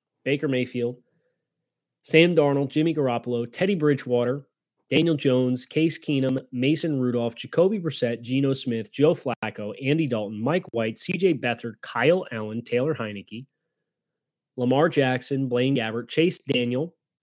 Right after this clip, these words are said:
Chad Henne, Nick Mullins, Drew Lock, Brandon Allen, Josh Johnson, Nate Sudfeld, Nathan Peterman, Jeff Driscoll, Cooper Rush, Brett Ripien, Tyler Huntley, John Wolford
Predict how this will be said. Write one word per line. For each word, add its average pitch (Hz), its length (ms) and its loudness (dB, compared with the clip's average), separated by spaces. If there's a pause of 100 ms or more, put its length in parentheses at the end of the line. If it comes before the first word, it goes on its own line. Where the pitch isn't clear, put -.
(140)
Chad 135 320 2
Henne, 139 460 0 (180)
Nick 143 280 -2
Mullins, 131 600 0 (120)
Drew 127 300 0
Lock, 120 360 -2
Brandon 131 360 2
Allen, 113 300 -2
Josh 135 360 -2
Johnson, 117 600 -2
Nate 135 280 -2
Sudfeld, 123 560 -4 (1160)
Nathan 131 360 0
Peterman, 165 440 2
Jeff 135 280 0
Driscoll, 131 360 0
Cooper 180 340 2
Rush, 120 440 -2
Brett 131 360 -4
Ripien, 131 520 2
Tyler 180 380 2
Huntley, 143 480 0
John 143 360 0
Wolford 123 540 0